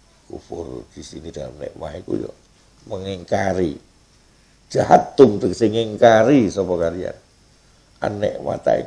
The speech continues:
kenikmatan bil kufri kelawan ora ngiringi kenikmatan itu saka Allah. Kita niku cobalah kate-, ketika kita bayangkan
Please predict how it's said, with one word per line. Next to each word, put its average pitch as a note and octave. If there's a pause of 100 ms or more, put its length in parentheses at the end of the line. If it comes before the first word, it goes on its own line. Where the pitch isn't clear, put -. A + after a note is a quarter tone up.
kenikmatan - (160)
bil -
kufri -
kelawan F2 (1080)
ora G#2
ngiringi G#2
kenikmatan -
itu -
saka -
Allah. G1+ (2250)
Kita G2+
niku A#2 (1200)
cobalah G2
kate-, - (140)
ketika -
kita -
bayangkan F2+